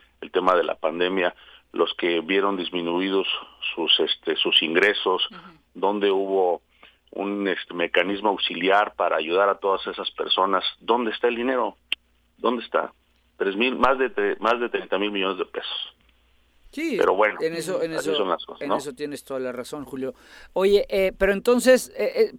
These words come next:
Speaker 3: ya, este, nada más rápido, en el, el fondo este famoso,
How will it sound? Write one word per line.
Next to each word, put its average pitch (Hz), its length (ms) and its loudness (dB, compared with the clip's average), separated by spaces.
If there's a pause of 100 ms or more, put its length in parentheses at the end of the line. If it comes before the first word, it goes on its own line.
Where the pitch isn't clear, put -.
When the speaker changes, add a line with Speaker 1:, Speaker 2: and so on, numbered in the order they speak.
Speaker 3:
ya, 208 380 6
este, 170 300 -4
nada 196 140 -4
más 202 120 0
rápido, 180 460 0
en 190 300 0
el, 208 220 4
el 196 140 2
fondo 240 320 4
este 233 180 2
famoso, 190 640 2